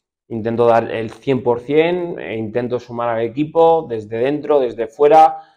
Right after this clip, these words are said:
ser un ejemplo para, para el vestuario, sobre todo para los más jóvenes, porque al final también hay gente joven, ¿no? que quizás está pasando por la misma situación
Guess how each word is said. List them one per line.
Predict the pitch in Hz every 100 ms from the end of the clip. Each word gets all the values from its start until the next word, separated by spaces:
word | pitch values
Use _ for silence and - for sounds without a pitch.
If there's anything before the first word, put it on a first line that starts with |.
| _ _ _
ser | - 143
un | 139
ejemplo | 139 147 139 135
para, | 135 131 127 123 123
para | 127 127
el | 123
vestuario, | 120 - 156 170 185 185
sobre | 131 123
todo | 131
para | 131
los | 131
más | 123
jóvenes, | - 151 170 190 190 - _
porque | -
al | 95
final | 110 110
también | 113 120 120 117 _ _ - _ _ _
hay | 117 120
gente | 135 123
joven, | - 151 143 135
¿no? | 156
que | 127 110
quizás | 107 123 -
está | - 120
pasando | 123 127 120
por | 123
la |
misma | 123 123 117
situación | 123 113 143 165